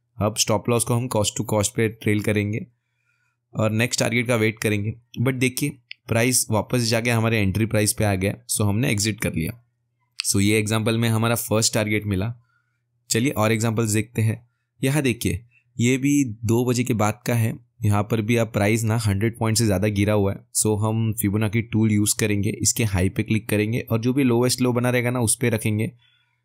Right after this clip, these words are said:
और देखेंगे कि ज़ीरो पॉइंट थ्री थ्री का लेवल कहाँ ब्रेक होता है। यहाँ देखो, यहाँ जाके प्राइस ज़ीरो पॉइंट थ्री थ्री लेवल के ऊपर गया है, so हम यहाँ पर एंट्री लेंगे। स्टॉप लॉस ये ज़ीरो के लेवल पे रखेंगे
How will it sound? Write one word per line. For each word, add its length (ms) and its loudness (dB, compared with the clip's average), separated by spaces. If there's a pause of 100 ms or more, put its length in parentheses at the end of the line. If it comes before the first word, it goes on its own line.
(160)
और 200 0
देखेंगे 360 0
कि 100 -2
ज़ीरो 180 2
पॉइंट 200 -2
थ्री 100 -4
थ्री 140 0
का 80 2
लेवल 200 2
कहाँ 260 -2
ब्रेक 200 0
होता 200 -8
है। 60 -16 (680)
यहाँ 220 2
देखो, 360 -2
यहाँ 240 0
जाके 240 -2
प्राइस 260 0
ज़ीरो 180 0
पॉइंट 200 -2
थ्री 100 -2
थ्री 120 0
लेवल 240 2
के 100 0
ऊपर 320 0
गया 160 -2
है, 120 -12 (480)
so 300 2
हम 280 0 (180)
यहाँ 180 0
पर 160 -2
एंट्री 260 0
लेंगे। 360 -2 (420)
स्टॉप 380 -2
लॉस 300 2
ये 80 2
ज़ीरो 280 2
के 120 -2
लेवल 220 0
पे 100 -2
रखेंगे 420 -2